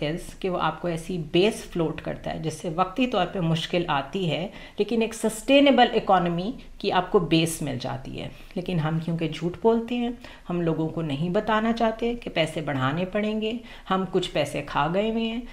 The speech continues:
कौन से प्रोजेक्ट में क्या डन हुआ था, लेकिन हमने क्या किया है,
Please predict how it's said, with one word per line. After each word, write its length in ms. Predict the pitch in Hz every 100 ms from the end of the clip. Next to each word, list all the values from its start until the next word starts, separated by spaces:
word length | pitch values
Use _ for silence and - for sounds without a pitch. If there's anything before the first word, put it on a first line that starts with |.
| -
कौन 220 | 180 165
से 140 | 165 180
प्रोजेक्ट 520 | - 151 156 160 -
में 120 | 165
क्या 160 | 165 160
डन 280 | 151 151 196
हुआ 280 | 208 226 220
था, 200 | 220 214
लेकिन 280 | 185 170 147
हमने 320 | 135 131 139
क्या 220 | 175 196
किया 280 | 208 233 233
है, 280 | 208 220